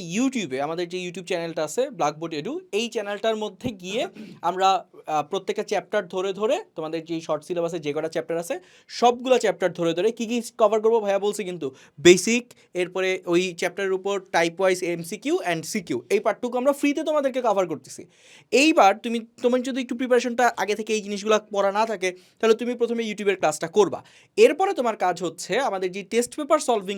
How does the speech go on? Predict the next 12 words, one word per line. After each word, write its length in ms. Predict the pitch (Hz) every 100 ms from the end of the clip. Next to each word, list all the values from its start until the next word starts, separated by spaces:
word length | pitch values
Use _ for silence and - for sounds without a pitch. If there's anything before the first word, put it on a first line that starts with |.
| 180
কোর্সটা 280 | - - 147
আছে, 140 | - 269 - - _ -
সেই 220 | - 349 359
কোর্সে 280 | 247 - 208 175
গিয়ে 140 | 202 214 175
একটু 200 | - 226 -
অ্যাডভান্স 460 | 180 170 185 214 196 180
লেভেলের 300 | 170 170 151
যেই 100 | 156 160
কোশ্চেনগুলো 440 | 151 165 151 147 127
আছে, 180 | 127 151 117 - -
যেমন 200 | 226 214